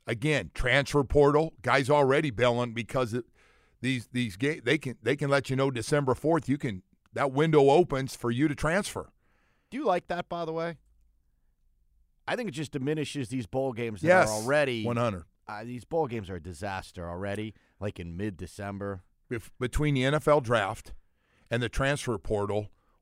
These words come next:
Speaker 1: what do you think these bowl games are gonna look like, these second-tier
Speaker 2: Yeah,
Speaker 1: bowl
Speaker 2: I mean,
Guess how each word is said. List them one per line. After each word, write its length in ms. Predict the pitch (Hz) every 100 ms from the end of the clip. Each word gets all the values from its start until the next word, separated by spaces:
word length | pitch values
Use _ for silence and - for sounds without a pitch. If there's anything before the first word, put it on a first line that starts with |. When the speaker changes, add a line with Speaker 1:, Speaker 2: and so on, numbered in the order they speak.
| -
Speaker 1:
what 240 | 78 120
do 60 | 160
you 80 | 165
think 240 | 151 151
these 180 | 139 135
bowl 240 | 104 127
games 320 | 113 110 107 98
are 40 |
gonna 120 | 101
look 240 | 101 104 95
like, 160 | 87 -
these 140 | 98
second-tier 480 | - 101 101 98 98
Speaker 2:
Yeah, 80 | 95
Speaker 1:
bowl 100 |
Speaker 2:
I 20 |
mean, 80 | 101